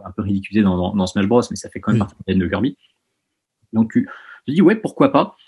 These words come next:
Speaker 1: Euh, je ne sais pas si toi tu avais eu cette chance ou pas, euh, mais en juin deux mille dix-sept, donc après le trois,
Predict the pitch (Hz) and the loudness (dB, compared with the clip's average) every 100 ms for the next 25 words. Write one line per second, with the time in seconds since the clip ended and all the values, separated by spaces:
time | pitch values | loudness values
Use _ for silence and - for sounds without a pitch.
0 | _ _ _ _ _ _ - 107 104 104 | _ _ _ _ _ _ -6 -2 0 0
1 | 104 101 101 98 123 127 147 220 220 - | 0 0 0 0 0 0 0 0 -2 0
2 | 175 190 117 117 - 110 - 139 - 95 | 0 2 4 4 2 -2 -2 -4 -2 -2
3 | 123 - - - - - - 104 98 98 | -2 -4 -18 -18 -20 -16 -4 0 2 2
4 | 98 98 104 98 92 92 101 139 139 113 | 2 2 0 -2 -2 -4 -4 -4 0 0
5 | 98 95 95 151 185 - 101 95 101 - | 0 -4 -6 -4 -4 -4 -6 -4 -6 -2
6 | 101 95 - 143 190 | -2 -2 0 0 0